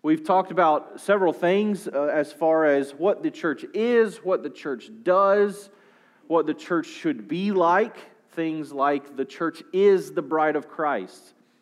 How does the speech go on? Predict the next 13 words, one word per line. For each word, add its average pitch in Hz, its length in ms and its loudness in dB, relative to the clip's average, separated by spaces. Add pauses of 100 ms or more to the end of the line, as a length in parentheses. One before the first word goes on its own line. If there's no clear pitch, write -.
(140)
The 139 100 -2
church 180 460 0 (340)
preaches 196 720 0
the 156 100 2
word 170 260 2
of 143 140 -4
God 156 400 2
and 117 140 -6
administers 131 760 -8
the 120 60 -10
means 139 360 -6
of 120 160 -10
grace. 120 580 -6